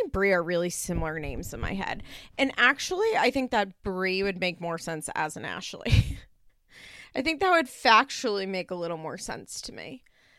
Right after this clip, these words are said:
Oh, gosh. Hearing them, like, I don't know. I, like, it,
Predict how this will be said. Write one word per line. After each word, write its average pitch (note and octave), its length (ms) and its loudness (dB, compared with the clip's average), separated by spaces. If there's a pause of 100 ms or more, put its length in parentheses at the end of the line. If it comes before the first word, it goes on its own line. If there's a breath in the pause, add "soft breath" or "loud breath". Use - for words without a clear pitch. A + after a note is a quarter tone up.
(240 soft breath)
Oh, B3+ 340 2
gosh. F#3+ 540 -2
Hearing D#4+ 440 0
them, E4+ 180 -2
like, A#3+ 420 0
I D4 100 -4
don't A4+ 240 0
know. A3 540 2
I, - 160 -2 (800 loud breath)
like, D4 240 2
it, - 380 0